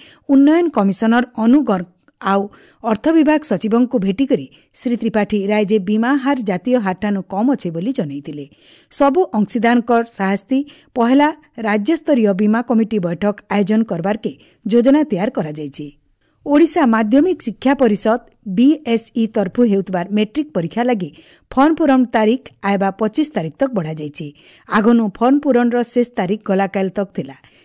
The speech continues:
ହେଲେ ଅନେକ ପ୍ରାର୍ଥୀ ଧାରି ସମୟ ଭିତରେ ଫର୍ମ ପୂରଣ ନାଇଁ କରିପାରିଥିବାର୍ନୁ ଇ ସମୟକେ ବଢ଼ାଯାଇଛି। ରାଇଜେ ମତ୍ସ୍ୟ ଆଉ ପ୍ରାଣୀ ସମ୍ପଦ ମେଳା ଇ ବଛର ଫି ଜିଲ୍ଲାନ ହେଉଛି। ଇ ମେଳା ଗଲା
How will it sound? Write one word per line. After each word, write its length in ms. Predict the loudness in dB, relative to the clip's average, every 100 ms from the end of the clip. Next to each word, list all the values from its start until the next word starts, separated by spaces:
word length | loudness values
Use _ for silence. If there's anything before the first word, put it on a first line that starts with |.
| -4
ହେଲେ 180 | -2 -2 -6 _ -2
ଅନେକ 260 | 2 2 2
ପ୍ରାର୍ଥୀ 360 | -4 -4 -2 -2
ଧାରି 280 | -2 -2 0
ସମୟ 380 | 0 0 0 0
ଭିତରେ 320 | -2 0 0
ଫର୍ମ 240 | 0 0 0
ପୂରଣ 260 | 0 0 0
ନାଇଁ 160 | -2 -2
କରିପାରିଥିବାର୍ନୁ 800 | -2 -4 -4 -6 -2 -2 -4 -8 -16 _ _ 0
ଇ 60 | 2
ସମୟକେ 460 | 2 -2 -4 -2
ବଢ଼ାଯାଇଛି। 560 | -2 -2 -6 -10 -12 -14 -16 _ _ _ _ -4
ରାଇଜେ 380 | 0 2 2 0
ମତ୍ସ୍ୟ 440 | 2 0 0 0 0 2
ଆଉ 140 | -2 -2
ପ୍ରାଣୀ 280 | -2 -2 0
ସମ୍ପଦ 420 | 0 0 -2 -2
ମେଳା 280 | 0 -2 -4 -10 _ -4
ଇ 160 | -2
ବଛର 360 | 0 0 0 -4 -4
ଫି 180 | 0 2
ଜିଲ୍ଲାନ 360 | 2 2 0 0 0
ହେଉଛି। 380 | -2 -10 -12 -14 _ _ _ 0
ଇ 100 | 2
ମେଳା 240 | 4 2 0
ଗଲା 220 | 2